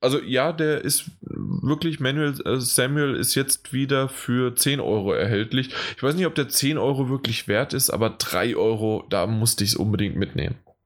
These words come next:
Also zehn Euro, wartet auf den nächsten Sale, glaub ich. Außer euch hat das gerade so angemacht und ihr guckt auch noch mal in die, äh, d-, den Trailer an, ob der euch, dann macht's. Aber,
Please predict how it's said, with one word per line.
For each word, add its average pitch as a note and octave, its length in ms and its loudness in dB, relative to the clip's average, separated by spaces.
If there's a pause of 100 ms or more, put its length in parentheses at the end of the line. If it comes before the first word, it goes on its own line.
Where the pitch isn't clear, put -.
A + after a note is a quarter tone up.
(720)
Also B2+ 160 0
zehn D#3+ 260 2
Euro, D#3 380 2 (1400)
wartet C#3+ 400 2
auf C3+ 100 -2
den A#2+ 120 -2
nächsten A#2+ 280 0
Sale, G2+ 300 2
glaub F2 300 0
ich. - 200 -4 (380)
Außer D#3 500 2
euch C#3 240 2
hat D3+ 160 2
das D3 140 0
gerade C3 280 2
so C3+ 480 0
angemacht B2 600 0
und C3 80 0
ihr B2+ 100 0
guckt - 240 -2
auch C3+ 120 2
noch C3 160 -2
mal B2+ 420 0
in A#2+ 180 0
die, A2 260 2
äh, G#2+ 300 2 (320)
d-, A#2 80 0
den A#2+ 160 2
Trailer C#3 400 2
an, C3+ 180 0
ob - 240 -2
der C3+ 140 2
euch, A#2 400 -2 (300)
dann - 560 -2
macht's. - 640 -2
Aber, A#2 600 0